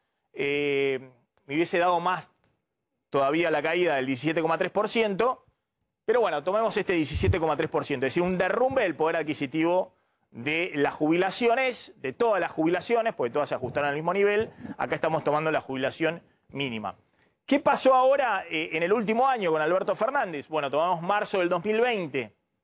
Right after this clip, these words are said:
Marzo del dos mil veintiuno hay una caída del nueve coma tres por ciento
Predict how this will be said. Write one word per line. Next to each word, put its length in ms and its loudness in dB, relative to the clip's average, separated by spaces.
Marzo 560 0
del 100 2
dos 160 -2
mil 180 -2
veintiuno 840 0
hay 200 -2
una 180 0
caída 360 2
del 400 0
nueve 400 2
coma 300 -2
tres 180 -2
por 220 -2
ciento 640 -2